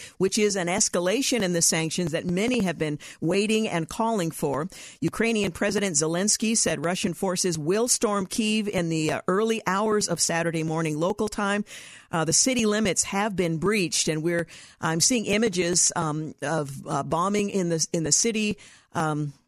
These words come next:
that indicate that that is, in fact, uh, true. In a video message to Ukrainians, the, uh, President Zelensky, he warned them to make preparations to be ready for what they will face. "Take up arms and protect your country. Defend your freedom."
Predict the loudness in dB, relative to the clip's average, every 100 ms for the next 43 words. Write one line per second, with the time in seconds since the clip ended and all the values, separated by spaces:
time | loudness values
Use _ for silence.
0 | _ _ -2 0 0 0 2 -2 -2 -2
1 | -2 0 -2 0 -2 -2 -4 -4 -16 _
2 | _ _ -4 -4 0 0 2 0 -2 -8
3 | -6 0 2 4 2 4 2 2 2 0
4 | 0 0 0 2 0 0 0 2 2 2
5 | 2 2 0 -2 -2 0 0 0 -4 -4
6 | -2 0 0 0 0 0 0 -2 -2 0
7 | 0 0 -2 -2 -2 0 -2 -2 -4 -2
8 | 0 0 0 0 0 0 -2 0 0 -2
9 | -2 0 0 0 -2 -2 -4 -2 -2 0
10 | -2 -6 -20 -18 0 0 2 -2 -2 0
11 | 0 0 -2 -2 0 -2 0 -4 0 -2
12 | 0 -2 0 -4 0 0 0 -2 -2 -2
13 | 0 0 -2 -4